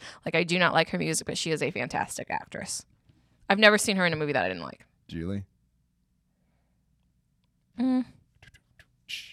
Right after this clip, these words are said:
Speaker 2: Anyway, it's The Cell.
Speaker 1: You're right. I think I forgot to, I think I just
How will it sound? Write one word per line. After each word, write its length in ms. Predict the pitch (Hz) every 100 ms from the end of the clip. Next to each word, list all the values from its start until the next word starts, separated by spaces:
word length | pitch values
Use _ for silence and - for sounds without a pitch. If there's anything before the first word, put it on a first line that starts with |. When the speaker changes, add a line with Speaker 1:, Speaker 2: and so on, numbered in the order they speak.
| - - - - - -
Speaker 2:
Anyway, 260 | 180 143 95
it's 240 | - -
The 100 | 139
Cell. 200 | 135 -
Speaker 1:
You're 100 | 185
right. 200 | 165 156
I 80 | 165
think 200 | - 240
I 60 | 208
forgot 320 | - 175 170
to, 140 | - 160
I 60 | 185
think 200 | 185 202
I 80 | 254
just 280 | - 269